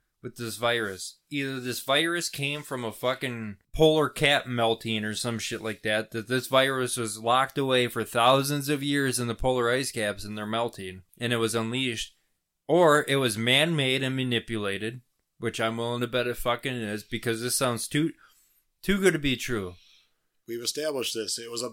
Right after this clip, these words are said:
Speaker 2: somebody ate a bat.
Speaker 1: Yeah.
Speaker 2: Ozzy Osbourne is patient zero.
Speaker 1: Exactly right. Someone spit on a fucking banana peel and shit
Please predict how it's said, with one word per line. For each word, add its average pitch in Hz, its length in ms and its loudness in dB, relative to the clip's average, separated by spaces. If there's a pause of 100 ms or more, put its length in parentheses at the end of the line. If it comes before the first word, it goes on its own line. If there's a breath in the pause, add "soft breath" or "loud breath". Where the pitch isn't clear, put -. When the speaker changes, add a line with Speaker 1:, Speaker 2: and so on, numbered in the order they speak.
(100)
Speaker 2:
somebody 131 500 -2
ate 117 120 -6
a 123 80 -4
bat. 117 340 -6 (140)
Speaker 1:
Yeah. 156 280 6
Speaker 2:
Ozzy 127 360 2
Osbourne 123 360 0
is 117 100 0
patient 123 380 -2
zero. 110 540 -6
Speaker 1:
Exactly 123 540 -4
right. 120 260 -2
Someone 127 300 -6
spit 131 260 -4
on 123 160 -2
a 113 60 -2
fucking 117 400 -4
banana 113 360 -6
peel 107 240 -12
and 101 140 -18
shit 101 260 -16